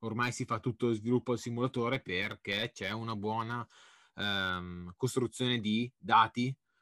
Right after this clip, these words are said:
per, eh, lo sviluppo e la costruzione della macchina. Quindi ormai in pista non si gira più. Diciamo che prima l'anno scorso,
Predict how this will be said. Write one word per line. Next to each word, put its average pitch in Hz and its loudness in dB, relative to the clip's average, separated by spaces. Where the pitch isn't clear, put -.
per, 117 0
eh, 101 -6
lo 113 4
sviluppo 123 4
e 110 2
la 120 0
costruzione 113 -8
della 107 0
macchina. 95 -4
Quindi 110 -4
ormai 110 0
in 101 -8
pista 110 -6
non 104 -8
si 117 -6
gira 131 2
più. 139 6
Diciamo 95 -10
che 104 -8
prima 117 -2
l'anno 107 -4
scorso, 107 -6